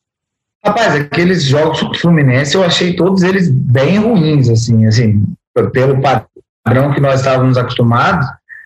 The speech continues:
bem ruim. Eu, então, acho que a gente tá tendo uma continuação daquilo. Desde aquela época a gente vinha falando que talvez tenha acontecido alguma coisa que na época poderia ter sido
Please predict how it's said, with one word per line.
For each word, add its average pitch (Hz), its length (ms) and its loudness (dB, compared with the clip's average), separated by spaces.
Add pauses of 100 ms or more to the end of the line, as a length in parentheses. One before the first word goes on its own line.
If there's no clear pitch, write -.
(140)
bem 123 400 0
ruim. 180 720 0
Eu, 131 240 2
então, 139 300 0
acho 180 280 0
que 185 60 -2
a 165 60 0
gente 175 220 0
tá 175 140 0
tendo 175 180 0
uma 185 160 0
continuação 190 760 0
daquilo. 185 720 0 (460)
Desde 196 340 2
aquela 180 380 0
época 160 220 -2
a 143 60 2
gente 131 200 -2
vinha 156 220 2
falando 143 240 0
que 135 100 0
talvez 135 240 0
tenha 139 140 0
acontecido 131 460 0
alguma 120 400 0
coisa 117 440 0 (320)
que 185 120 0
na 160 160 2
época 143 320 -2
poderia 131 380 0
ter 131 120 0
sido 123 580 0